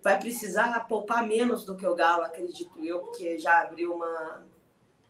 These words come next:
acabou abrindo uma vantagem maior do que a do Galo ainda, né, em cima do Fortaleza.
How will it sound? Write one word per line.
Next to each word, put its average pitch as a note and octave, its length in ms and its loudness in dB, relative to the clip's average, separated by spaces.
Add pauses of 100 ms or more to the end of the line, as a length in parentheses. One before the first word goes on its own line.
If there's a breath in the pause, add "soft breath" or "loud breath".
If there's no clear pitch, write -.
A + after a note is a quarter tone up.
(140)
acabou D#3+ 300 0
abrindo F3 280 0
uma E3+ 120 0
vantagem D#3+ 400 -4
maior E3 380 0
do F#3 80 -10
que - 80 -8
a F3 60 0
do D#3 120 -6
Galo D#3 300 0
ainda, F#3 320 -4
né, F#3 240 -10 (100)
em F3 60 -18
cima F3 180 -14
do D#3 60 -18
Fortaleza. F3 640 -2